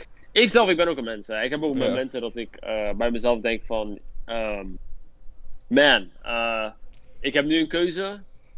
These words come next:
Speaker 1: Wat vroeger eigenlijk een, niet een keuze was, maar gewoon zo van, eh,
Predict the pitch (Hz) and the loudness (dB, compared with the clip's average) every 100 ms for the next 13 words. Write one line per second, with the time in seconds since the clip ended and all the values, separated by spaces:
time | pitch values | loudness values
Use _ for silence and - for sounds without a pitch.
0 | - - - - 131 - 165 156 160 120 | -10 -8 -6 -4 -4 0 0 2 2 6
1 | 151 147 143 139 - 123 123 117 113 - | 6 4 -2 -6 -10 -10 -8 -8 -10 -12
2 | - - 143 151 139 151 147 143 151 143 | -16 -6 -2 -2 2 4 4 2 0 0
3 | 123 117 127 120 113 117 - 113 107 104 | -4 -2 -2 -2 -4 -6 -2 -2 -2 -6
4 | - - - - - 113 107 | -12 -14 -16 -8 -4 0 0